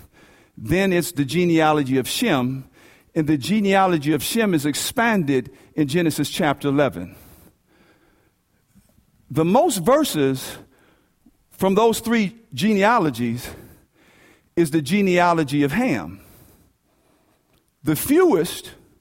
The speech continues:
verses in these genealogies is the genealogy of Japheth.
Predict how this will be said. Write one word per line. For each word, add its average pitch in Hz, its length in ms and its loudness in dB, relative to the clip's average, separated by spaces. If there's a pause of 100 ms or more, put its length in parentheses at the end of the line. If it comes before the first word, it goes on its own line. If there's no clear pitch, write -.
(480)
verses 143 640 -2
in 143 200 0
these 151 200 0
genealogies 135 920 -2 (760)
is 156 140 0
the 156 100 0
genealogy 165 720 0
of 135 100 -2
Japheth. 127 640 -4